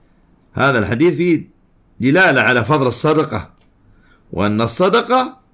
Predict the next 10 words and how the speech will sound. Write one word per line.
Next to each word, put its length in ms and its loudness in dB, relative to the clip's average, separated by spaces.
تقي 400 0
صاحبها 1200 2
من 220 0
النار 600 2
يوم 280 2
القيامة. 720 -4
اتقوا 420 -4
الله 320 0
ولو 500 0
بشق، 440 -4